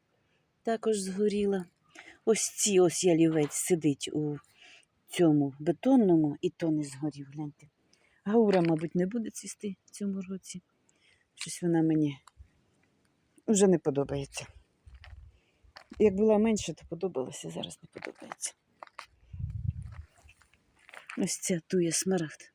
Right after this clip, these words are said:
також. Та погоріла. Ну, то низ я обріжу. Я восени її висаджу. А оцей, м,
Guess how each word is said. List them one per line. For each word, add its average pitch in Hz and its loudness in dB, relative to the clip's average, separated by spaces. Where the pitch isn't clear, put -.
також. - -10
Та 170 -20
погоріла. 185 -2
Ну, 240 0
то 185 6
низ 175 4
я 160 6
обріжу. 160 0
Я 180 6
восени 185 4
її 170 6
висаджу. 160 0
А 220 4
оцей, 208 4
м, 165 -4